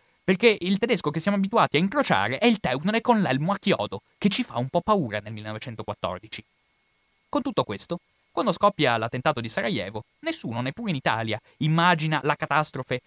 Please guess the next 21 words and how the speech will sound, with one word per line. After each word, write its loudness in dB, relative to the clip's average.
che -2
si -4
va 4
avvicinando. -6
Il 4
nostro 0
ministro -2
degli 0
esteri, 0
il -12
marchese -2
Antonino -2
di -4
San -4
Giuliano, 0
siciliano, 0
va 4
dal 2
presidente 0
del 0
Consiglio, -4